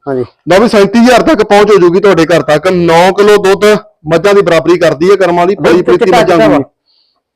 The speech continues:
Speaker 2: ਸਭ ਤੋਂ ਅਹਿਮ ਗੱਲ ਆ ਵੀ ਵੱਛੀ ਨਵੀਂ ਆ।
Speaker 1: ਹਾਂ, ਪਹਿਲਣ ਆ।
Speaker 2: ਠੀਕ ਆ, ਦੰਦਾਂ ਦੇ ਵਿੱਚ ਆ, ਪਹਿਲਾ ਸੂਆ
Speaker 1: ਬਾਕੀ
Speaker 2: ਸੂਈ
Speaker 1: ਇਹਦਾ
Speaker 2: ਕਰਮ
Speaker 1: ਘਰ ਵਾਲਾ ਲੈ ਜਾ, ਤੇ ਗਾੜੀ ਉਹ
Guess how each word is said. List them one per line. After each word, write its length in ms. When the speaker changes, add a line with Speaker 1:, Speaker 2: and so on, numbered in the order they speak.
Speaker 2:
ਸਭ 200
ਤੋਂ 100
ਅਹਿਮ 200
ਗੱਲ 200
ਆ 40
ਵੀ 100
ਵੱਛੀ 280
ਨਵੀਂ 300
ਆ। 40
Speaker 1:
ਹਾਂ, 140
ਪਹਿਲਣ 300
ਆ। 100
Speaker 2:
ਠੀਕ 260
ਆ, 40
ਦੰਦਾਂ 340
ਦੇ 100
ਵਿੱਚ 240
ਆ, 100
ਪਹਿਲਾ 260
ਸੂਆ 200
Speaker 1:
ਬਾਕੀ 140
Speaker 2:
ਸੂਈ 100
Speaker 1:
ਇਹਦਾ 60
Speaker 2:
ਕਰਮ 160
Speaker 1:
ਘਰ 220
ਵਾਲਾ 120
ਲੈ 120
ਜਾ, 80
ਤੇ 20
ਗਾੜੀ 260
ਉਹ 280